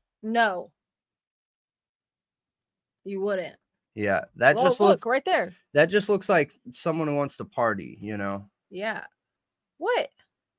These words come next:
Speaker 1: Why did they do that?
Speaker 2: Whoa.
Speaker 1: Fuzzy ones? What?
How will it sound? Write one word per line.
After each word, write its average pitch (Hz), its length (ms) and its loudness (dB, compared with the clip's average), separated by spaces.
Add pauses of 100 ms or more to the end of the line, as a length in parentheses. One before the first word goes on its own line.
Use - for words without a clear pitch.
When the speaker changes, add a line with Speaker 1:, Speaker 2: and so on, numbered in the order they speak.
Speaker 1:
Why 453 300 -6
did 339 80 -10
they 277 60 -8 (180)
do 190 120 -10
that? - 240 -14 (1900)
Speaker 2:
Whoa. 98 800 -6 (680)
Speaker 1:
Fuzzy 302 480 2
ones? 226 760 0 (3000)
What? 370 380 -16